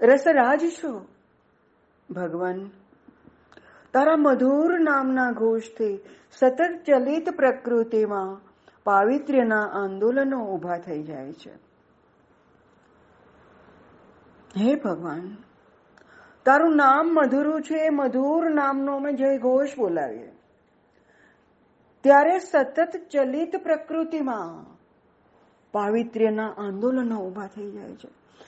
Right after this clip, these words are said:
પ્રકૃતિ ચલિત છે, દિવસ રાત ચલિત છે, ઋતુ પરિવર્તન ચલિત છે,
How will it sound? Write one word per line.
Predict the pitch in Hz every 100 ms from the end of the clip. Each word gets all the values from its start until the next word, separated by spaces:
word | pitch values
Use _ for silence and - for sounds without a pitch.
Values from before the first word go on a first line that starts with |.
| _
પ્રકૃતિ | - 294 311 330 359
ચલિત | 359 311 302 349 -
છે, | 185 160 170 - _ _ _ _ _ _ _ _ _ -
દિવસ | 202 226 226 220
રાત | 202 196 196 190 -
ચલિત | 185 180 196 196
છે, | - 165 180 - - _ _ _ _ _ _ _ _ _ _ _ _ _ -
ઋતુ | 269 285 339
પરિવર્તન | 349 262 262 240 233 247 294 294
ચલિત | 240 196 220 214
છે, | - -